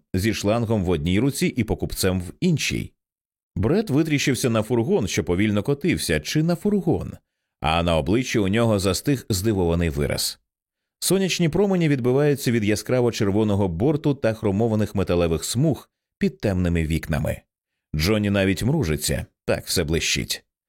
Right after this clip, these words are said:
Сусід Джонні Девід Карвер все ще миє свій автомобіль.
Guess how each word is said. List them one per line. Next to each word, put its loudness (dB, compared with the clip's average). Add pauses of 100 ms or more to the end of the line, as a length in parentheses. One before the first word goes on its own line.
(240)
Сусід 0
Джонні 2
Девід 2
Карвер 2
все -2
ще -2
миє 2
свій 0
автомобіль. -4